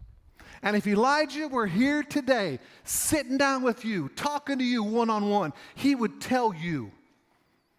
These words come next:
"Obey." You don't have to have it all figured out.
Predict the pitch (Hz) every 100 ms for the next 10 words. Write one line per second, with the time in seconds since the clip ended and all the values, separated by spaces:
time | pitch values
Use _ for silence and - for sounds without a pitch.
0 | _ _ _ - 202 160 180 135 104 -
1 | _ _ _ _ _ _ _ _ _ -
2 | - 208 277 254 269 247 226 240 247 220
3 | 202 - 220 190 185 147 107